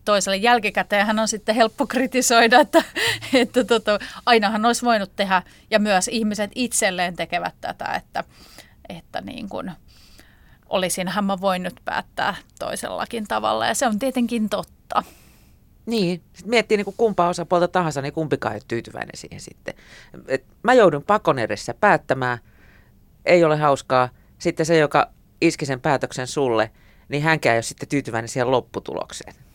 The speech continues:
Speaker 2: <laughs> Miten niinku tää homma ratkaistaan?
Speaker 1: Joo, kyllähän ne on aina semmosia kompromisseja, usein ne valinnat, ö,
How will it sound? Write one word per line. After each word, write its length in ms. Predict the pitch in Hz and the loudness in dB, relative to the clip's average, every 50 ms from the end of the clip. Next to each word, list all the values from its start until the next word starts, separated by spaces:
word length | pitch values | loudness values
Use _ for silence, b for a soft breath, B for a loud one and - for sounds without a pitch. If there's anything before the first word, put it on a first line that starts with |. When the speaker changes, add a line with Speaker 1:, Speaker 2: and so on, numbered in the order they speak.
| _ _ - | _ _ -20
Speaker 2:
<laughs> 340 | - - - 185 175 - - 247 220 - | -14 -6 -4 -4 -4 -2 -4 -6 -4 -4
Miten 320 | 285 - 208 - 185 190 - - | -4 -6 -4 -2 -4 -4 -4 -4
niinku 220 | - 185 180 - 190 - - | -6 -6 -2 -2 -4 -2 2
tää 260 | - 165 156 143 143 - b b b b b _ _ - - | 4 4 6 6 4 2 b b b b b _ _ -2 4
homma 300 | 202 202 180 160 151 151 | 4 6 6 6 4 4
ratkaistaan? 720 | 147 151 147 151 - - - 123 - - - - - - - _ - B B B B B B B B - | 4 6 4 2 2 -2 -8 -8 -8 -8 -14 -14 -14 -14 -14 _ -12 B B B B B B B B -6
Speaker 1:
Joo, 320 | 381 381 302 220 196 190 - | 0 4 4 6 6 4 2
kyllähän 340 | - 302 269 226 214 214 220 | 0 -4 -2 0 0 0 2
ne 100 | 240 247 | 4 4
on 140 | 240 240 247 | 4 6 6
aina 220 | 233 214 202 196 | 4 4 2 0
semmosia 560 | - - 196 190 196 196 185 - 202 185 190 - B B B B _ | -2 -2 -4 -4 -4 -6 -6 -4 -2 -4 -4 -4 B B B B _
kompromisseja, 1000 | - 285 277 247 233 - - 214 208 196 202 214 - - - 208 185 185 190 185 | 2 6 6 6 6 4 2 2 2 2 2 -2 -2 -2 0 2 2 2 2 2
usein 420 | - 233 - - 240 196 202 202 208 | 0 0 0 2 2 2 2 2 0
ne 120 | 208 196 | -2 2
valinnat, 560 | 202 226 233 220 208 190 185 190 185 190 - | 4 4 6 6 4 2 0 0 -2 -2 -2
ö, 40 | 208 | -6